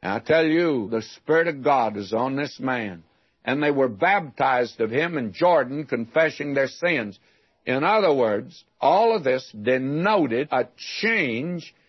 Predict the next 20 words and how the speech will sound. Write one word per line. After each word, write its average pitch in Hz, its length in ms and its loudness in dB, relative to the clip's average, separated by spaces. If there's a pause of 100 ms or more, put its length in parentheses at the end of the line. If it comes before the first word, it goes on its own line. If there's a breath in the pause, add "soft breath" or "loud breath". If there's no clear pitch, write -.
(120)
in 139 160 -2
the 139 100 0
lives 156 600 2
of 165 100 0
these 185 300 -2
people. 202 440 -6 (320)
The 107 140 2
very 151 280 2
fact - 360 0
of 117 160 0
the 98 300 -6
baptism 165 840 0
was 120 240 -4
their 110 300 2 (320 soft breath)
leaving 151 560 2
the 123 80 2
old 196 420 4
life 120 440 0 (260)
and 123 520 -2
now 185 360 0